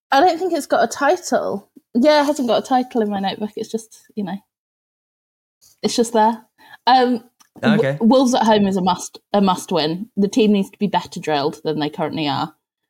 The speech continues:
Speaker 1: Um, without Palhinha, we need to come up with a plan to beat Wolves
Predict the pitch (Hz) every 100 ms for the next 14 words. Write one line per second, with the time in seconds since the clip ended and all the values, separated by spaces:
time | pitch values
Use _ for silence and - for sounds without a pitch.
0 | _ - 185 170 156 190 175 185 - 190
1 | 170 165 160 156 - - 165 - 151 -
2 | 131 180 - 185 170 170 - - 165 156
3 | 160 160 - 165 151 147 - _ _ _
4 | _ 190 165 180 - 151 113 117 - -